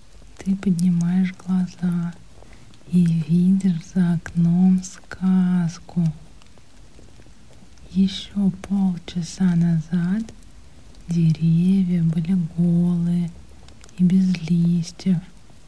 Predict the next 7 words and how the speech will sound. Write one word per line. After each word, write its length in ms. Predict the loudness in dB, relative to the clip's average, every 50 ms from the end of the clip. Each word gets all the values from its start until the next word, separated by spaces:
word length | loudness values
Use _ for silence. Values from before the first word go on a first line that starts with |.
| -20 -20 -20 -20 -20 -20 -20 -20 -20 -20 -20 -20 -20 -20 -20 -20
а 60 | -18
сейчас 880 | -14 -6 -2 0 0 0 -2 -6 -10 -6 -4 -2 -2 0 -2 -4 -6 -6 -4
они 300 | -2 2 2 4 2 2 0 -4 -8
полностью 800 | -4 0 2 2 2 2 2 4 4 2 2 0 -6 -6 -4 -4
побелели. 1040 | -2 0 0 0 0 0 0 0 0 0 0 2 2 2 2 2 2 0 -2 -2 -6 -10 -16 _ _ _ _ _ -20 -20 _ _ _ -20 -20 -20 -20 -20 -20 -12 -6
Весь 500 | -6 -2 0 2 4 4 4 2 0 -2 -2
двор 640 | 0 0 2 2 2 2 2 2 0 -2 -4 -6